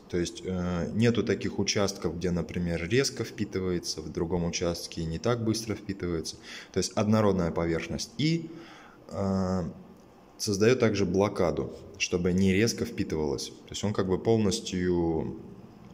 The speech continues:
блоки-, блокирует поверхность. С одной стороны, это минус, потому что поверхность должна дышать. Но для декоративных штукатурок это большой плюс, особенно для таких, как вот мраморная крошка.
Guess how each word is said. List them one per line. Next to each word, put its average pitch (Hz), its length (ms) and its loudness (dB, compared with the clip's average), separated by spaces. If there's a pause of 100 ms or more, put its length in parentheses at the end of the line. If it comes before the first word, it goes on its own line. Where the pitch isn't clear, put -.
(280)
блоки-, 90 400 0
блокирует 98 600 2
поверхность. 92 560 -2
С - 60 -4
одной 110 220 4
стороны, 104 340 0
это 101 220 0
минус, 95 480 2 (540)
потому 98 360 0
что 92 460 0 (300)
поверхность 90 500 0
должна 90 320 0
дышать. 87 460 -2 (520)
Но 123 320 4
для 113 220 4
декоративных 110 720 2
штукатурок 123 720 0
это 98 300 -2
большой 90 460 0
плюс, 95 460 -4
особенно 95 440 0
для 87 140 -2
таких, 98 440 4
как 78 180 0
вот 85 260 -4
мраморная 90 640 0
крошка. 110 560 -2